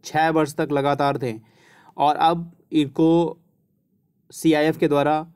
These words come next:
अपना एग्जीक्यूटिव चेयरमैन अपॉइंट किया गया है। तो जो हमारा कैपिटल इंडिया फाइनेंस है उसका हेडक्वार्टर कहाँ पे है, तो उसका हेडक्वार्टर मुंबई में है और इसके एमडी कौन है, केशव पोरवाल, केशव पोरवाल इसके एमडी हैं,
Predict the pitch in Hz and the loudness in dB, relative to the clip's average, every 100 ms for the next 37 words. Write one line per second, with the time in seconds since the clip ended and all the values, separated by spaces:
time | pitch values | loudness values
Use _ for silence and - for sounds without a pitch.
0 | _ - 135 147 151 143 135 139 139 147 | _ -8 -8 -2 0 0 -2 -4 -2 -2
1 | 147 139 135 143 139 131 131 131 127 123 | 0 0 0 -2 -4 -2 -2 -2 -2 -2
2 | 120 120 117 113 - _ - - _ 139 | -2 -4 -6 -12 -16 _ -20 -20 _ 0
3 | 143 170 170 170 175 170 147 135 165 160 | 2 4 4 4 2 0 -2 0 2 4
4 | 160 165 151 147 156 156 156 151 160 139 | 4 4 2 2 2 2 2 0 0 0
5 | 135 139 143 156 160 151 151 151 156 151 | 0 2 2 2 2 2 2 2 2 0
6 | 135 139 131 131 139 147 143 135 143 160 | -4 -4 -2 0 0 0 0 0 2 2
7 | 165 156 147 165 165 _ - - - 139 | 4 2 0 -4 -10 _ -20 -20 -2 -2
8 | 143 170 - 147 156 196 180 170 160 160 | 0 -2 0 0 2 2 4 4 4 2
9 | 165 - 147 143 160 160 165 143 139 135 | 0 0 0 4 2 2 -2 0 2 4
10 | 123 107 104 _ _ _ _ _ _ - | 2 -2 -8 _ _ _ _ _ _ -4
11 | 160 160 180 165 151 147 147 143 147 127 | -2 0 0 2 2 2 0 0 -2 -2
12 | 120 117 107 104 | -2 -4 -4 -14